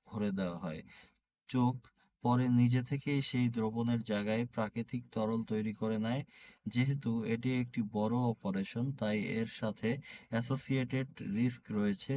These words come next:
যেমন ক্যাটারাক্ট, রেটিনা ডিটাচমেন্ট বা ইনফেকশনের ঝুঁকি। তাই শুধুমাত্র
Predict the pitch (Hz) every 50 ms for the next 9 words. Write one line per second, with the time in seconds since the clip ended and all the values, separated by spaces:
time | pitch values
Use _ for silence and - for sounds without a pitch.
0 | 139 135 - - 101 101 104 107 113 127 139 - - - - - _ - - 113
1 | 110 - 120 120 120 123 123 139 139 - - - _ _ - 101 110 110 - 127
2 | 123 127 123 117 117 113 107 113 110 107 - - - 120 123 123 123 123 117 107
3 | 104 98 80 101 110 107 - - 113 101 - - - 113 107 110 107 104 98 -
4 | - - 101 92 - - - 85 82 - - - - - - - _ - 113 113
5 | 117 117 - 127 120 120 120 123 127 123 120 120 -